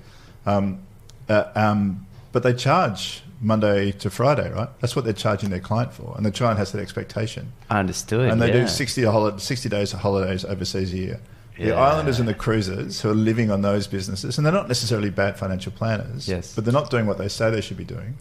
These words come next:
Speaker 2: Understood, yeah.
Speaker 1: And they're the people that will be driven out of the bus-, out of the market.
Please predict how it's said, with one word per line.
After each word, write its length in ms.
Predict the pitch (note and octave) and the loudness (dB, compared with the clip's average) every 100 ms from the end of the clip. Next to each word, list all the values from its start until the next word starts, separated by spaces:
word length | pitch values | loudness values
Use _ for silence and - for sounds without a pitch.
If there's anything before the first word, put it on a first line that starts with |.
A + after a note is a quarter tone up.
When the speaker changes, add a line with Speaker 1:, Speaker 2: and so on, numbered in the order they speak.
| - | -8
Speaker 2:
Understood, 540 | G2+ F#2 E2+ - F#2 F2 | -4 -4 -6 -4 -4 -2
yeah. 260 | F2 F2 | -2 0
Speaker 1:
And 140 | G#2 G#2+ | 0 4
they're 180 | B2+ C3 | 4 4
the 80 | |
people 340 | B2 B2 B2 G#2 | 2 0 2 2
that 140 | G#2 | 0
will 80 | G2+ | -2
be 120 | F#2 | -4
driven 420 | F#2+ F#2 G2+ F#2+ F#2 | -6 -2 -2 0 0
out 200 | F2+ F#2 | 0 -2
of 80 | E2+ | -6
the 80 | F2 | -8
bus-, 320 | F2+ F2+ - | -8 -8 -4
out 140 | G2 | -2
of 80 | F2+ | -2
the 40 | |
market. 340 | F2+ F2+ - | -4 -6 -8